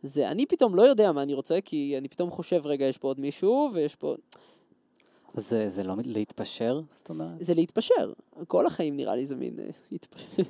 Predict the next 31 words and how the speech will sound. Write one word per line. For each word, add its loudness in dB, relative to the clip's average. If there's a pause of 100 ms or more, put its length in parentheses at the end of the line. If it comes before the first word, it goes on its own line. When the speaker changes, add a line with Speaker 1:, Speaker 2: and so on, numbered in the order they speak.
Speaker 2:
אז -16
כשאתה -12
מטייל 0
לבד, 0
אתה -4
בעצם -6
לא 0
מתפשר. -8 (560)
Speaker 1:
אה, 0
זה 0
לא 6
להתפשר, 0 (160)
כן. -8 (180)
זה, 0
זה 0
ללכת 2
על 0
מה -2
ש-, -6 (840)
על -12
מה -6
שאתה -10
רוצה. -8
ומעבר -2
לזה, 0
תשמע, -6 (960)
כשאתה -10
מטייל 2
עם 0
עוד 0
אנשים, -2